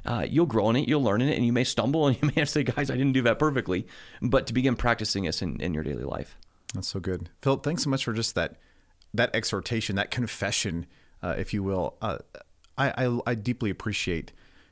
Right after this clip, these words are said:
Speaker 2: your heart for Jesus. And I love when you, when you walk our students through this idea, 'cause I think it's so profound for our students to hear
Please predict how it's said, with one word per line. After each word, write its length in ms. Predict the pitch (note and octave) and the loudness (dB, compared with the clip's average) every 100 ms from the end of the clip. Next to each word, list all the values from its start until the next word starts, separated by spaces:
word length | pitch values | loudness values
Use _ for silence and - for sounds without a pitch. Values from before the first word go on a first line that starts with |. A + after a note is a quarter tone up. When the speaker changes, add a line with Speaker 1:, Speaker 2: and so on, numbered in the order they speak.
| _ | _
Speaker 2:
your 260 | A2 G2 F#2 | 0 0 2
heart 180 | F#2 - | 0 0
for 80 | |
Jesus. 460 | E2+ F2 D#2 D2+ - | -4 -4 -4 -4 -4
And 160 | F#2 - - - - - - - | -4 -6 -12 -20 -20 -20 -20 -4
I 80 | A2 | -2
love 420 | A2 A2 B2 B2 | 2 4 4 4
when 220 | G#2+ G#2+ | 0 0
you, 460 | G#2 A2 A2+ A2+ A2+ - | 0 0 0 0 -4 -4
when 140 | A#2+ | 0
you 100 | A#2 | 2
walk 300 | G#2+ G#2 G#2 | 4 2 2
our 100 | F#2+ | -2
students 480 | - - G2+ F#2 - | -2 -2 -4 -2 -6
through 380 | - F2 F2 F2 - _ _ _ - | -4 -2 -2 -6 -12 _ _ _ -4
this 180 | G#2+ G2 | -2 0
idea, 160 | F2+ | -2
'cause 140 | - A#2 | -2 0
I 20 | |
think 140 | D#3+ | 0
it's 80 | B2+ | -2
so 180 | - A#2+ | 0 0
profound 540 | - G#2+ - F#2 G2+ | 0 -4 -2 -2 -2
for 140 | G2 D#2+ | -2 -2
our 80 | D2+ | -2
students 360 | - G2 F2 | -2 -4 -4
to 80 | - | -6
hear 500 | - G#2+ F#2+ E2+ E2 | -6 -2 0 0 -2